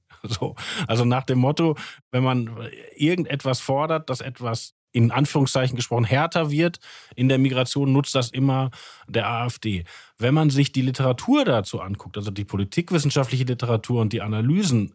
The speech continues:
ist es ein bisschen differenzierter. Was eine Mitte-Rechts-Partei nicht machen kann,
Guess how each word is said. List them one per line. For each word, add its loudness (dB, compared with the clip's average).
ist -4
es -4
ein 0
bisschen 0
differenzierter. -2
Was -4
eine 2
Mitte-Rechts-Partei -2
nicht 2
machen 0
kann, -6